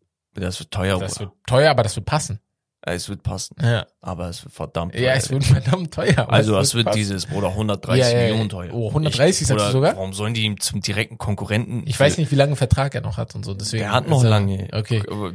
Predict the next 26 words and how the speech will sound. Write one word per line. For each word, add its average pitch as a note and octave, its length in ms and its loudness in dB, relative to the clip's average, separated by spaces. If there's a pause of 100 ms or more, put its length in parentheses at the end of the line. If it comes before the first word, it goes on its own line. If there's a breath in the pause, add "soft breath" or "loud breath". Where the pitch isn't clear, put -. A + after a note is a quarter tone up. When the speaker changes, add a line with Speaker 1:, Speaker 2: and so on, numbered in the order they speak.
Speaker 1:
Digga, A#2 220 4
ich G2 160 -4
check - 220 0
mal C#3 80 0
ganz D3 200 4
kurz B2+ 140 -6
seinen A#2+ 160 2
Marktwert. A2 420 0
Speaker 2:
Ja. G#2+ 200 2
Speaker 1:
Vielleicht A#2 180 0
kannst A#2 180 -4
du A#2 60 -2
ja A2 100 -2
weitermachen. G#2 500 -6
Speaker 2:
Ja, G2+ 260 -2
also, D3 340 4 (140)
weil B2 340 0
ich D3+ 100 0
find E3 220 2
Isak D3 340 0
an C3 140 0
sich, C#3+ 340 -4 (1400)
also C#3 280 2 (240)
sowieso C3+ 320 2
geiler D3 300 4
Kicker. G#3 420 -2